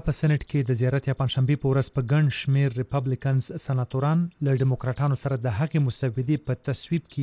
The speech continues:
یو ځای شول چې له مخې له ټرمپ څخه غوښتل شوي چې د ایران پر ضد د پوځي ځواک نه کاروي. په مسوده کې راغلي دي چې ټرمپ یوازې هغه وخت د ایران پر ضد پوځي ځواک کارولی شي چې کانګرس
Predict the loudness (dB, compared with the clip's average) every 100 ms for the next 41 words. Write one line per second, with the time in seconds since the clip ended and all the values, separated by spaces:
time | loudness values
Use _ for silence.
0 | 0 0 0 0 -2 -6 -6 -10 -20 -20
1 | -20 _ -8 -2 0 2 2 0 0 2
2 | 2 0 -4 -2 -2 0 0 0 -4 -4
3 | -2 -2 -2 -6 -4 -2 -2 -2 -2 0
4 | -2 0 2 0 0 -4 -2 -2 -2 -2
5 | -2 -4 -4 -2 -4 -2 -2 -2 -4 -6
6 | -6 -2 0 0 -2 -4 -2 -2 -6 -10
7 | -10 -12 -16 -20 -20 -20 -4 0 2 2
8 | 0 -2 -2 -2 -2 -2 -2 -4 -6 -2
9 | 0 2 2 0 0 0 0 0 -4 -6
10 | -4 0 0 0 -2 -2 -2 -2 -2 -2
11 | -2 -2 -2 -4 -2 0 -2 -4 -6 -4
12 | -4 -2 0 0 -2